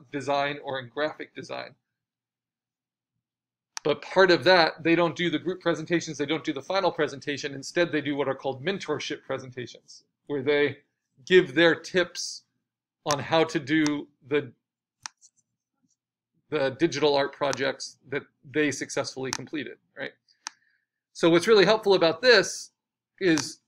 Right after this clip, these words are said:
this was the digital honors presentation done while we were remote and everything had to be done with freeware online. So though we'll be using Photoshop because we have access to it, we're in the lab this semester,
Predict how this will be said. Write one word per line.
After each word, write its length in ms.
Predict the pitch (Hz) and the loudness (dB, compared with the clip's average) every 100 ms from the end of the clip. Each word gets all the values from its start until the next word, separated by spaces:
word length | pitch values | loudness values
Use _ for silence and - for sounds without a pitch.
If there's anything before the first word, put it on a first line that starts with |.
| _ _ _ _ - | _ _ _ _ -12
this 360 | 147 196 202 | 2 2 4
was 260 | 190 180 - | 4 4 4
the 100 | 170 | 2
digital 400 | 170 180 160 160 | 2 2 2 4
honors 300 | 160 165 - | 2 2 0
presentation 680 | 170 147 156 160 151 156 135 | 0 0 -2 -4 -4 -8 -2
done 260 | 151 160 160 | 2 2 2
while 440 | 143 151 147 156 | 2 4 2 0
we 140 | 151 151 | -4 0
were 180 | 147 | 0
remote 520 | 131 131 165 170 - - | -2 0 2 2 0 -10
and 120 | 156 | -6
everything 340 | 151 147 147 139 | -4 -4 -4 -2
had 160 | 147 | -2
to 60 | 147 | -2
be 100 | 139 | -6
done 260 | 139 139 135 | -6 -6 -6
with 240 | 131 - | -10 -10
freeware 640 | - 165 156 143 139 135 | -6 -2 0 0 -2 -2
online. 480 | 143 139 131 123 127 _ _ _ _ _ _ _ _ _ _ _ _ _ _ - | -4 -6 -6 -10 -12 _ _ _ _ _ _ _ _ _ _ _ _ _ _ -12
So 420 | - 151 151 - - _ _ | 0 2 2 -2 -8 _ _
though 220 | 139 185 | 4 8
we'll 160 | 190 185 | 10 8
be 120 | 160 | 6
using 420 | 170 180 175 175 | 0 0 0 0
Photoshop 760 | 165 180 175 170 160 180 190 190 | 0 2 4 2 2 2 0 0
because 200 | 131 127 | -8 -6
we 80 | 135 | -4
have 120 | 135 | 0
access 340 | 196 196 185 | 0 2 -2
to 160 | - 180 | 0 0
it, 80 | - | 0
we're 180 | 143 147 | -6 -8
in 80 | |
the 60 | 131 | -6
lab 340 | 147 202 202 | 0 2 2
this 160 | 185 175 | 0 -6
semester, 560 | 180 175 170 175 160 | -6 -4 -4 -4 -4